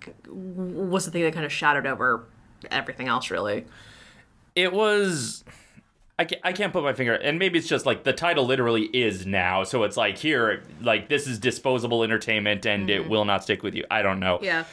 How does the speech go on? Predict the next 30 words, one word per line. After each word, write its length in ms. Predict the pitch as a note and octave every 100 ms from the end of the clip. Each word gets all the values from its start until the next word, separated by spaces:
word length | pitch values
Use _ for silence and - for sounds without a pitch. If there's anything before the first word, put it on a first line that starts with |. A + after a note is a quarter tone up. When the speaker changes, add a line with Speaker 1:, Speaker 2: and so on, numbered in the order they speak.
| - -
Speaker 2:
But 140 | F#3+ G3
it's 100 | G3
like, 240 | F#3+ - - -
I 240 | G#3+ C#4+
liked 720 | A#3 D#3 D#3+ E3 E3 - A2+
the, 260 | C3 B2 B2
um, 640 | A2+ A2+ G#2+ G2 F#2 F#2 - - -
uh, 400 | G#2+ G2+ G2 F#2+
the 180 | G#2+ A#2
A 120 | A#2
B 100 | A#2+
C 160 | A2+ A2+
Primetime 460 | G2 D3 C#3+ B2 G#2
Muppet 240 | G2+ G#2+
series 520 | A#2 G#2+ G#2 G2 F#2
more 360 | A#2 C#3+ F3+ D#3+
than 240 | A#2+ F#2+
some 280 | F#2 C3 C3
people 380 | G#2+ G2 F#2+ F#2
did. 320 | F#2+ F2+ F2+
Speaker 1:
Mm-hmm. 320 | F#2+ G2 F3+ E3+ - _ _ _ _ _ _ _ _ _ _ _ _ _ _ C3+
Speaker 2:
I 160 | D#3+
don't 260 | E3+ D#3+ -
think 200 | F3+ D3
it 40 |
was 180 | C#3 A#2+
necessarily 840 | A#2+ C#3+ D#3 - E3 D3+ D3 C3
the 160 | G#2+ A2
best 800 | - - A2+ - - - - - _ _ _ _ -
format 680 | - - A#2 A#2+ A#2 G#2